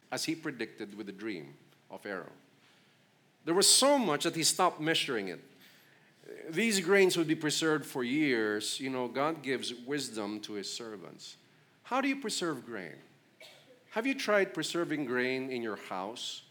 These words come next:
for seven years? Try it. I had a client,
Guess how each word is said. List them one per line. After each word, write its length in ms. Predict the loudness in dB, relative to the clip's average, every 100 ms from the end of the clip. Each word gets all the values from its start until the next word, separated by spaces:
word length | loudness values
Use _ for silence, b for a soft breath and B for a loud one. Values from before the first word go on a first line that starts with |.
| _ _
for 120 | -8
seven 380 | -4 -4 -4 -6
years? 500 | -6 -8 -10 -14 -16 -8
Try 160 | -4 -4
it. 220 | -4 -18 -20 _ _ _ _ _ _ _ _ _ _ _ _ b b b b 0
I 100 | 4
had 180 | 6 4
a 40 |
client, 640 | 2 2 2 2 0 -4